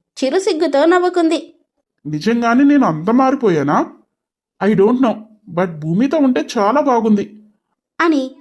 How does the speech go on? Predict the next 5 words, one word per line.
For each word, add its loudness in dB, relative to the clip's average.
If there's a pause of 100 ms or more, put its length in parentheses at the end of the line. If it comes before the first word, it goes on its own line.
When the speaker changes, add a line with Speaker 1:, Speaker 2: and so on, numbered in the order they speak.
(500)
Speaker 1:
తనలో 0 (140)
తనే 2
అనుకుంటూ -2
నవ్వుకున్నాడు 0
విశ్వ. -4